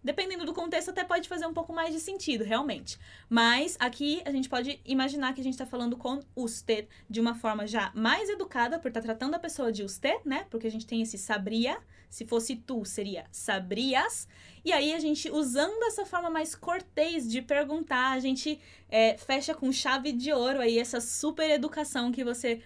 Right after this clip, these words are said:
vai ter pra pedir uma informação pra alguma pessoa, perfeito? La frase número tres dice lo siguiente.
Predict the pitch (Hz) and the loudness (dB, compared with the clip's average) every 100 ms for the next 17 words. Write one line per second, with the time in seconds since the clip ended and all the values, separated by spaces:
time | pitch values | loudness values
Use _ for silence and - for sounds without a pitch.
0 | - 220 233 247 233 233 247 240 240 233 | -10 0 0 2 2 2 0 -2 0 2
1 | 226 233 233 233 208 196 202 202 196 220 | 2 2 0 -2 -4 -4 -4 -4 -6 -6
2 | 196 170 - 180 220 220 349 453 - - | -6 -6 -6 -2 -2 2 0 0 -10 -20
3 | - - - - - - - - 240 277 | -20 -20 -20 -20 -20 -20 -16 -2 4 4
4 | 339 392 427 453 403 254 233 302 294 - | 6 2 4 0 2 0 4 4 4 2
5 | - - - 269 349 392 392 381 294 196 | -4 -10 -4 0 2 0 0 -2 -2 -2
6 | 220 - | -4 -12